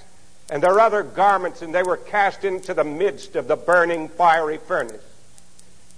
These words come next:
Therefore, because the king's commandment was urgent, and the furnace exceeding hot, the flame of the fire slew these men that took up Shadrach, Meshach, and Abednego. And these three men,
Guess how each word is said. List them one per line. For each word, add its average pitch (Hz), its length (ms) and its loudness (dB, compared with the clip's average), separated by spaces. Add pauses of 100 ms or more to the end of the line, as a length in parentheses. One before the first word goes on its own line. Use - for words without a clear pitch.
(140)
Therefore, 226 500 4
because 208 600 2
the 170 120 -6
king's 214 400 -2
commandment 180 600 0
was 147 180 -2 (120)
urgent, 170 540 0 (600)
and 151 140 0
the 160 80 4
furnace 220 420 4
exceeding 185 520 -4
hot, 160 440 2 (580)
the 135 140 -2
flame 220 480 4
of 202 80 2
the 156 100 4
fire 202 520 2
slew 214 400 2
these 190 340 -4
men 180 320 0
that 165 180 0
took 190 220 -2
up 196 200 4
Shadrach, 160 580 0
Meshach, 156 460 0
and 151 100 -2
Abednego. 123 600 -2 (1120)
And 147 200 -2
these 233 340 0
three 214 320 2
men, 185 380 2